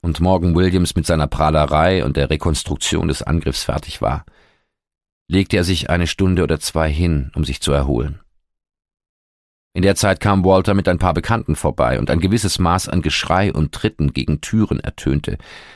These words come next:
obwohl es nur gedämpft zu ihm heraufdrang, und er glaubte, es vielleicht nur geträumt zu haben.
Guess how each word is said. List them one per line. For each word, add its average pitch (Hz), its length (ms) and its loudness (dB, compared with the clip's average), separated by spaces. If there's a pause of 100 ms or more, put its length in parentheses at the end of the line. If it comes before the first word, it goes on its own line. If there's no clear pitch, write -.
(160)
obwohl 196 280 0
es - 140 -2
nur 101 120 2
gedämpft 98 580 0
zu - 140 -4
ihm 78 160 0
heraufdrang, 71 840 -2 (840)
und 78 140 -4
er 90 80 -2
glaubte, 90 540 -2 (240)
es - 140 -4
vielleicht - 340 -4
nur 104 80 0
geträumt - 400 -4
zu 85 180 -4
haben. 92 320 -6